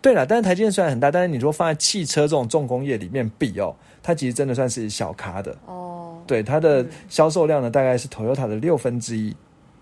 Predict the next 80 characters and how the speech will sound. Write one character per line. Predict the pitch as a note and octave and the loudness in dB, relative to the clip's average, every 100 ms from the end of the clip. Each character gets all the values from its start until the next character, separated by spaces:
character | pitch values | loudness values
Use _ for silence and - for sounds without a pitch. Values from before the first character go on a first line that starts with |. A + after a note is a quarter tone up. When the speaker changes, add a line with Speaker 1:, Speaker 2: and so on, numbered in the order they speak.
| _ | _
Speaker 2:
嗯。 | A3 F#3 - | -14 -14 -4
Speaker 1:
所 | A2 | -2
以 | |
真 | G#2+ A2+ | 0 -2
的 | G2+ | -4
是 | G#2+ | -4
很 | G#2 | -4
小， | - C2+ - - | -4 -8 -10 -10
比 | - | -6
相 | A2 D#3+ E3+ | 0 0 4
较 | E3 A#2+ | 4 4
而 | A2 | 2
言 | A2 | -2
比 | G#2 | 0
较 | A2 | 0
小 | A2 F2+ | 2 0
众 | - B2+ | 0 0
一 | A#2+ | 0
点 | G2 | -4
的 | D#2+ | -4
车 | - - | -4 -2
款。 | - | -4
Speaker 2:
哇， | F#3 | -6
这 | |
样 | F#3 | -8
Toyota | F3 | -14
应 | |
该 | F3 | -14
超 | F3+ - D#3+ D#3 | -14 -12 -8 -8
爆 | D#3 D#3 A2+ | -8 -10 -10
大。 | - - - - _ - | -12 -14 -16 -20 _ -4
Speaker 1:
对 | B2 G#2+ | -2 -2
啊， | G2 G#2+ | -4 -6
全 | A#2+ A#2 | -4 -4
世 | C#3+ | -2
界 | C3 | -2
前 | A2+ | 0
两 | G#2 G2 | -4 -2
大 | G#2 E2+ | 0 0
车， | - A#2+ G#2+ G3 - | 0 -2 -4 -6 -2
的 | B2 | -2
车 | - B2+ | 0 -2
厂 | A2 G2 | -2 -4
嘛。 | D2+ | -6
Speaker 2:
哇。 | - F3+ - - G3+ | -12 -14 -14 -14 -4
Speaker 1:
好， | - A#3+ - - | 2 2 0 2
那 | G#3 G3 F3+ E3+ E3 | 4 6 6 4 2
我 | D3+ | 0
们 | C#3+ | -2
接 | F3+ | 0
下 | F3+ | 2
来 | D#3+ | 4
就 | D#3+ | 4
来 | C#3 | 2
介 | C#3+ | 0
绍 | C#3 | -2
这 | B2+ | -2
个 | B2 | -4
马 | A2+ A#2+ A2 F#2+ | -4 -2 -2 -2
自 | F#2+ - D3 | -4 -2 -2
达 | A2 G2 | 0 -2
的 | G#2 | -4
故 | A2 A2 | -6 -2
事 | - A2+ | -2 -2
了。 | C2+ - | -6 -8
Speaker 2:
嗯。 | A3+ G3 - | -12 -12 -6
Speaker 1:
好， | - A#2+ - - - | -2 -2 -4 -20 -4
黄 | - G#3+ | 2 4
董， | A#3+ | 4
你 | B2 | 0
猜 | C3 C#3+ | 0 0
一 | |
下 | B2 A#2 | 0 -2
马 | G#2 | -4
自 | G2+ E3+ | -2 0
达 | B2 | 2
这 | C3 | 0
个 | |
品 | A#2 G#2 | -2 -4
牌 | G2+ F#2 | -6 -8